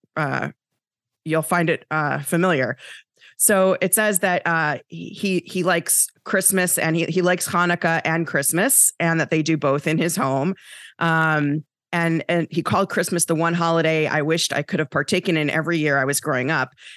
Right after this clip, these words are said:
And then she says, "His longing was especially acute as an eight-year-old in Haddon Heights, New Jersey.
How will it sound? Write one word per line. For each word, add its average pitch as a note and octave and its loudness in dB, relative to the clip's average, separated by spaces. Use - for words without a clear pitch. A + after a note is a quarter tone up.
And E3 0
then E3 2
she E3+ -2
says, D3+ 0
"His F3 -2
longing G#3+ 0
was F3+ 2
especially F#3+ 2
acute F#3 0
as D#3 2
an D#3 -2
eight-year-old D#3 0
in D3+ -4
Haddon E3+ -2
Heights, D#3 -2
New D#3+ 0
Jersey. C#3+ -2